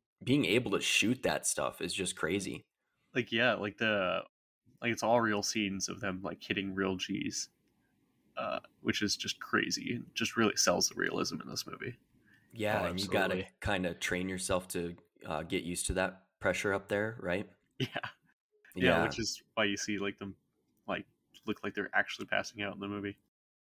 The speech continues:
Speaker 1: Right, yeah, I can't imagine. I think, I think it was Glenn Powell that did one time during shooting. I, I wanna say somebody did pass out.
Speaker 2: Yeah.
Speaker 1: I can't remember, though.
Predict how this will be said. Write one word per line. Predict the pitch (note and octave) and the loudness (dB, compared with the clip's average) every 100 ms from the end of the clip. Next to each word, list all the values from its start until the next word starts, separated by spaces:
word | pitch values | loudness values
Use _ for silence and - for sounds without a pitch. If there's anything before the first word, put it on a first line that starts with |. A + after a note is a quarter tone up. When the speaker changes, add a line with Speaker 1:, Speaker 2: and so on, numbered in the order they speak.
| _ _ - | _ _ -4
Speaker 1:
Right, | G#2 G#2+ A#2+ G2+ | 0 2 2 0
yeah, | F#2 G#2 A2+ F2+ - | 0 2 4 2 0
I | G2 | -2
can't | - A2 G#2 | 2 2 2
imagine. | F2 F#2 F2+ F2 E2+ | -2 -4 -4 -4 -2
I | G#2 | -2
think, | - A2 A#2+ - - _ _ _ _ _ _ _ _ _ _ _ _ | 0 -2 -4 -6 -18 _ _ _ _ _ _ _ _ _ _ _ _
I | G2+ | -4
think | F2+ - A#2+ D3+ | -2 0 0 4
it | E3+ | 4
was | C#3 F2 - | 4 2 -2
Glenn | - - F#2 G#2 | -4 0 2 2
Powell | F#2+ D2 D#2+ G#2+ A#2+ | 0 0 2 2 2
that | B2+ - | 2 2
did | C3 C3+ - _ | 2 0 -10 _
one | C3+ C3+ | 0 0
time | C3+ C3+ E3+ - _ _ _ _ _ _ _ _ | 0 -2 -4 -12 _ _ _ _ _ _ _ _
during | B2 C3 B2+ | -4 -4 -4
shooting. | - C3+ C#3 C#3+ D3 _ | -2 -2 -2 -6 -12 _
I, | - G#2 - | -2 -2 -2
I | - | 0
wanna | A2+ D#3 - | 2 2 2
say | G2+ | 0
somebody | - F2+ E2 D#2 | 0 -2 -4 -4
did | D#2+ - | -8 -8
pass | - - | -10 -8
out. | - - _ _ _ _ _ _ _ _ - | -8 -10 _ _ _ _ _ _ _ _ -2
Speaker 2:
Yeah. | B2+ G#2+ G2 _ _ _ _ _ | 2 2 0 _ _ _ _ _
Speaker 1:
I | |
can't | - G#2 | -2 0
remember, | C#2 B1 A1 | 0 -6 -8
though. | G1+ G1+ | -8 -10